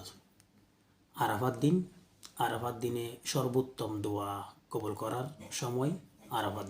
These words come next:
দিনে। যে কোনো দোয়া আল্লাহ সুবহানাহু ওয়া তাআলা কবুল করে নেয়, সেটা নেক দোয়া হলে অবশ্যই আরাফাত দিনে। আর আরাফাত দিনে রোজা রাখা মুস্তাহাবে সুন্নাহ। দশ দিন রোজা রাখা মুস্তাহাবি সুন্নাহ,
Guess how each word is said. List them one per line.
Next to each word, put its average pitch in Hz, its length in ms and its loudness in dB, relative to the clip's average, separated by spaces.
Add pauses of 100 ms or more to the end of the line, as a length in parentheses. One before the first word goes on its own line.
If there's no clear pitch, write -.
দিনে। 92 180 -4 (680)
যে 120 160 4
কোনো 127 200 0
দোয়া 120 200 2
আল্লাহ 113 220 -2
সুবহানাহু 120 260 -4
ওয়া 123 60 -8
তাআলা 127 200 0
কবুল 107 260 -2
করে 120 200 -4
নেয়, 180 140 4 (440)
সেটা 127 260 0
নেক 101 220 2
দোয়া 98 200 0
হলে 98 180 -2 (1000)
অবশ্যই 160 400 2 (160)
আরাফাত 101 340 -4
দিনে। 95 180 -2 (1040)
আর 110 80 0 (120)
আরাফাত 113 360 2
দিনে 139 200 8 (360)
রোজা 113 260 2
রাখা 143 220 2 (640)
মুস্তাহাবে 113 500 0
সুন্নাহ। 101 280 -4 (1500)
দশ 123 120 4 (120)
দিন 123 100 6 (140)
রোজা 127 220 2
রাখা 151 140 0 (100)
মুস্তাহাবি 127 440 0
সুন্নাহ, 135 300 6